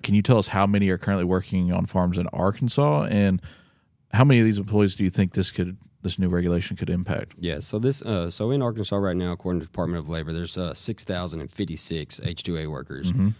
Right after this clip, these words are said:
Speaker 2: uh, doing some, some kind of, uh, farm labor in Arkansas. And so, you know, and as far as how many it's gonna affect, it's, it's,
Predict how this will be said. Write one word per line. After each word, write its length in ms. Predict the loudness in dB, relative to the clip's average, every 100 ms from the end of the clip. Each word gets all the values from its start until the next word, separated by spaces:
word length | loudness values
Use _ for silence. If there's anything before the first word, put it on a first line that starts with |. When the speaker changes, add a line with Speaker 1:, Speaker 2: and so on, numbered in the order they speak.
| _ _
Speaker 2:
uh, 220 | -8 -6
doing 340 | -4 -2 -2 -4
some, 240 | -4 -6 -10 -6
some 180 | -4
kind 220 | -2 -4 -4
of, 140 | -6
uh, 140 | -6 -8
farm 340 | -8 -6 -6
labor 300 | -8 -8 -10 -10
in 220 | -10 -10
Arkansas. 600 | -10 -10 -12 -12 -10 -10
And 120 | -10
so, 260 | -6 -6 -8 -14 _ _ _ -10
you 80 | -6
know, 280 | -6 -8 -10
and 120 | -10 -8
as 80 |
far 240 | -2 -2 0
as 120 | -4
how 140 | -4 -4
many 180 | -2
it's 100 | -4
gonna 220 | -6 -6 -6
affect, 340 | -6 -8 -4
it's, 200 | -6 -6
it's, 260 | -14 -14